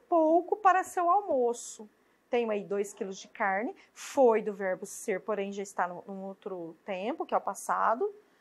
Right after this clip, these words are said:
Foi pouco para seu almoço, concordando também. Será muito três quilômetros até a cidade? Olha a pergunta. Então, eu tenho aí,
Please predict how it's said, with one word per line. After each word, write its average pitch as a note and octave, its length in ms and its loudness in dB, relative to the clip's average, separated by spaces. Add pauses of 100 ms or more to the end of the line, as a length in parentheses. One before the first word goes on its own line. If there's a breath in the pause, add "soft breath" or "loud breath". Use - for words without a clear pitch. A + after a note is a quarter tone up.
(160 soft breath)
Foi G#4+ 540 8
pouco F#4+ 380 4
para G4 200 2
seu G4 160 -2
almoço, F#4+ 440 0
concordando E4 960 -2
também. A#3 680 -6 (1500)
Será F#4+ 360 6
muito G#4 800 2 (640)
três C4 400 4
quilômetros A#3 840 4
até G3 240 -2
a F3 80 2
cidade? G3+ 880 2 (160)
Olha C4 200 0
a - 20 -12
pergunta. F3 760 -8 (520)
Então, A3 200 2
eu A#3+ 140 6
tenho A#3+ 360 0
aí, A3 520 0